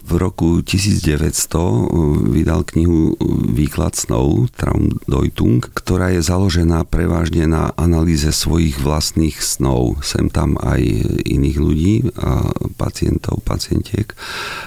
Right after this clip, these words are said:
ale hlavne svojich. A nadväzuje to na smrť, e, jeho otca. Keď mu zomrel otec, tak, e, sa dostal do krízy a pravdepodobne mal aj obavu o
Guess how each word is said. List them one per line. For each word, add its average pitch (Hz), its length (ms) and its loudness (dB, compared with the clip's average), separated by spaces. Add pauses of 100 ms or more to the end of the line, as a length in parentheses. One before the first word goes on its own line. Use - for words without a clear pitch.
(140)
ale 73 240 0
hlavne 82 400 2
svojich. - 640 0 (380)
A 73 320 0
nadväzuje 85 800 2
to 82 160 -2
na 85 320 2
smrť, - 480 -2
e, - 60 -4 (500)
jeho 85 320 2
otca. - 400 -2 (400)
Keď - 320 -2
mu 90 80 2
zomrel 85 400 0
otec, 82 400 -2
tak, 80 320 -4
e, 73 80 0 (640)
sa 78 240 -2
dostal 85 400 0
do 82 400 0
krízy 71 640 2 (640)
a 76 480 0 (640)
pravdepodobne 82 800 2
mal 82 320 2
aj 82 240 0
obavu 76 460 2 (100)
o 73 100 2